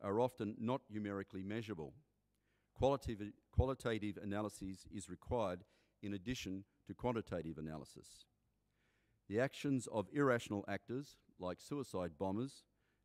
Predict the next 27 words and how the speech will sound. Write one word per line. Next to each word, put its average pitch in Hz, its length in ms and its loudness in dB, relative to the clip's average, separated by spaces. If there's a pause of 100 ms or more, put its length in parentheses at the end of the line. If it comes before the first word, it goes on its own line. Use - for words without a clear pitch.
and 95 140 -4
the 95 40 -6
cumulative 127 520 2
impacts 104 460 -2
of 87 120 -12
climate 123 360 -2
change, 82 400 -8
for 87 100 -6
example, 87 500 -6 (480)
are 98 120 2
almost 135 340 0
impossible 113 680 -6 (100)
to - 80 -8
predict 95 420 -8
with 92 140 -8
any 104 180 0
degree 98 500 -4 (580)
of 95 160 -4
confidence. - 720 -4 (1000)
For 98 140 2
our 131 160 6
purposes, 104 640 6 (180)
vulnerability 110 580 2
can 135 240 -2
be 123 80 0
defined 95 500 -2
as 95 300 0